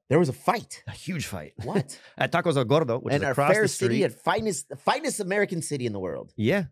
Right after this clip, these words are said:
Speaker 2: But that happens all the time, dude. Downtown is a rough spot sometimes.
Speaker 1: Downtown is hood, fool.
Speaker 2: People forget. And you see a lot of families, and I get it. It's a lot of people that are, like, visiting maybe that don't understand, like,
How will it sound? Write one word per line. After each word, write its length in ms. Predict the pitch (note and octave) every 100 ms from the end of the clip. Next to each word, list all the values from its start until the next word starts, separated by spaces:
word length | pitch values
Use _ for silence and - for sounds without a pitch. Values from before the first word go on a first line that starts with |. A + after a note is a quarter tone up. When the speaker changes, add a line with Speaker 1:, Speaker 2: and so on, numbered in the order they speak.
| _ _ _ - -
Speaker 2:
But 180 | D3
that 120 | - B3+
happens 200 | A3 A2+
all 100 | A2
the 60 |
time, 200 | G2 F2
dude. 120 | F2+ G#2
Downtown 380 | C#3+ D3 F3+ F#3
is 60 |
a 40 | F2
rough 180 | A#2+
spot 260 | - A2 D3
sometimes. 420 | - - - - -
Speaker 1:
Downtown 360 | A#3 D#4 D#4+
is 140 | F#3 C#3
hood, 460 | D3+ F#3+ A#3 C3
fool. 520 | - A2+ A#2+ A#2 A2 -
Speaker 2:
People 160 | G3 C4+
forget. 380 | - A2 G2 - _ _ -
And 100 | E3+
you 60 |
see 120 | - A#3+
a 40 |
lot 140 | F#3
of 60 | D3
families, 340 | D#3+ E3+ C#3 B2+
and 80 |
I 60 | D#3+
get 200 | G#2+ A2+
it. 100 | A#2
It's 100 | A2
a 40 | B2+
lot 140 | B2+
of 60 | A#2
people 180 | A#2+ A2+
that 40 |
are, 40 |
like, 140 | G2+ E2+
visiting 680 | E2 A#2 A#2 A#2 A#2 A#2
maybe 280 | - A#2 A#2
that 140 | G#2+ G#2
don't 280 | G#2+ G#2 - -
understand, 540 | A2 F#2+ - G#2+ G2+
like, 300 | F#2 E2+ -